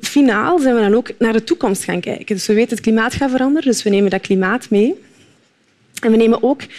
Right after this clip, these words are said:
scenario's mee voor hoe dat de ruimtelijke planning eigenlijk kan evolueren. En daarvoor hebben we ons gebaseerd op, eh, de visie van Op Ruimte, van, vanuit Vlaanderen. En die is eigenlijk dan weer deels gebaseerd op onderzoek dat een tijdje geleden gebeurd is,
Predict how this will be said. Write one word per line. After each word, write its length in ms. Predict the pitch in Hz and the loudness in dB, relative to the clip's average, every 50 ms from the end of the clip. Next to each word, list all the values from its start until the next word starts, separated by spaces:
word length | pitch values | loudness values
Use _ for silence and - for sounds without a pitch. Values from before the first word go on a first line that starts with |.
| - - - - - - | -20 -20 -20 -20 -20 -14
scenario's 680 | - - 247 233 226 233 240 269 285 285 277 277 262 - | -8 -2 0 2 2 2 2 0 0 2 2 0 0 0
mee 220 | 254 247 247 220 | 2 2 2 2
voor 140 | 208 220 214 | 0 0 0
hoe 120 | 202 240 | 0 0
dat 140 | 254 233 220 | 0 -2 -2
de 80 | - 196 | -2 -2
ruimtelijke 380 | 202 202 220 - 202 - - | 0 0 0 -2 -4 -10 -10
planning 340 | - - 214 226 240 220 196 | -6 -4 -2 0 2 2 2
eigenlijk 340 | 185 180 175 175 175 175 - - | 2 2 2 0 0 -2 -4 -6
kan 220 | - 214 220 220 202 | -4 -2 -2 -2 -2
evolueren. 640 | 190 185 175 175 170 170 175 180 180 180 - 208 - - - - - - - _ | -2 -2 -2 -2 -2 0 2 2 2 0 -2 -4 -10 -16 -20 -20 -20 -20 -14 _
En 100 | - 208 | -2 0
daarvoor 260 | 202 214 233 262 262 | 2 2 2 0 0
hebben 180 | 269 269 254 240 | 2 2 2 2
we 60 | 247 | 0
ons 100 | 240 226 | 0 0
gebaseerd 600 | - 196 185 180 175 170 - 190 226 269 - - | -2 -4 -2 -2 -2 0 2 2 2 2 0 -4
op, 220 | - 196 180 - - | -8 -8 -8 -4 -4
eh, 160 | 185 180 175 175 | -2 0 0 0
de 80 | 175 185 | -2 -2
visie 300 | 185 226 247 240 240 208 | 0 0 0 0 0 0
van 260 | 202 190 185 185 185 - _ - | 0 0 -2 -2 -4 -8 _ -6
Op 160 | 190 180 - | -6 -6 -2
Ruimte, 460 | - 165 165 185 220 226 - 311 359 - _ | -2 -2 0 0 -2 -2 -4 -8 -10 -10 _
van, 280 | - - 190 180 180 | -8 -4 -2 -2 -2
vanuit 320 | 175 180 175 175 175 175 - | -2 -2 -2 -4 -4 -6 -4
Vlaanderen. 540 | - 175 170 185 214 233 254 285 294 285 - - - - - - | -4 -2 -2 0 0 0 0 -2 -2 -4 -6 -16 -20 -20 -18 -8
En 120 | - - 214 | -2 0 2
die 120 | 226 277 | 4 4
is 80 | 294 269 | 2 2
eigenlijk 220 | 277 277 277 262 | 2 2 2 2
dan 120 | 254 240 233 | 2 2 2
weer 300 | 226 233 233 - - - | 2 2 0 -2 -6 -6
deels 280 | - 202 233 262 285 - | -2 0 0 0 0 -2
gebaseerd 520 | - 220 202 202 185 180 185 220 262 - | -2 -2 -2 -2 0 0 0 0 0 0
op 160 | - 220 - - | -4 -8 -4 0
onderzoek 420 | 254 269 277 269 254 285 285 - | 2 2 2 2 0 -2 -4 -2
dat 160 | - 220 220 | -4 -2 0
een 80 | 214 214 | 0 0
tijdje 320 | - 202 254 - - 233 | 0 0 -2 -2 -2 -2
geleden 260 | 220 226 247 262 262 | 0 0 0 0 0
gebeurd 460 | 226 202 165 - 208 240 277 - - 320 | -2 -4 -4 -2 -2 -2 -4 -4 -6 -10
is, 180 | 320 - - | -10 -10 -12